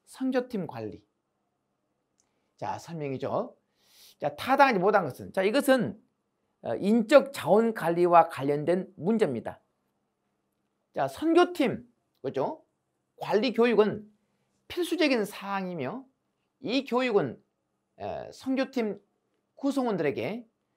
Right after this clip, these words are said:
잘못된 인식을 수정할 수 있는 기회를 주는 것입니다. 음, 자기가 알고 있는 그러한 내용과 전혀 다른 부분이 있죠. 그래서 주기적으로 교육이 필요한 것입니다.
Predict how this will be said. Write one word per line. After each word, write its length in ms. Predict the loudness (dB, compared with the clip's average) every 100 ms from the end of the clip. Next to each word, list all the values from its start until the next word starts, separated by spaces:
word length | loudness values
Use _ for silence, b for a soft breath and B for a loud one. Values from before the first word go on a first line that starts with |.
| _ _ -16
잘못된 560 | -6 4 4 4 0
인식을 640 | 0 0 -2 0 0 -4 _ _ _ _ _ _
수정할 640 | _ -10 -6 0 2 2 2
수 120 | -2
있는 200 | -4 -6
기회를 360 | -4 0 0
주는 180 | -2 -6
것입니다. 540 | -6 -6 -10 -10 -12 -16 _ _ _ _ _ _ _ _
음, 140 | -16 -12
자기가 440 | -6 4 10 12
알고 320 | 12 12 6 0
있는 480 | 2 2 0 -6 -20
그러한 460 | 0 4 4 4 4
내용과 600 | 4 4 4 6 6 2
전혀 320 | -8 -6 -6
다른 340 | -8 -2 0
부분이 220 | 0 -4
있죠. 220 | -4 -4 -4
그래서 420 | -2 -2 -4 -10 _ _ _ _
주기적으로 560 | -4 -2 0 2 2 0
교육이 340 | -2 -2 -4
필요한 280 | -8 -10 -10
것입니다. 460 | -12 -14 -16 -18